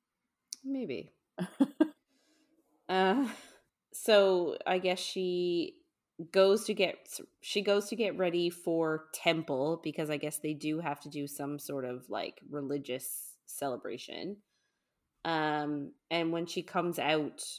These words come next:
Speaker 1: I'm gonna say out of her bathroom or dressing chamber or whatever, Dorian is there. Oh, he gave her the candy.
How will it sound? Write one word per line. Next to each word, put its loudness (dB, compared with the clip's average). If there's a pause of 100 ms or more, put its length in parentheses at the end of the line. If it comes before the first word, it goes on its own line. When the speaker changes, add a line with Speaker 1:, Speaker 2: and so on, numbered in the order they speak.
Speaker 1:
I'm -2
gonna -4
say -4
out -4
of -10
her -6
bathroom -4
or -2
dressing -6
chamber -6
or -4
whatever, -6 (480)
Dorian 4
is -2
there. -4 (840)
Oh, 0
he 2
gave 4
her 2
the -4
candy. -6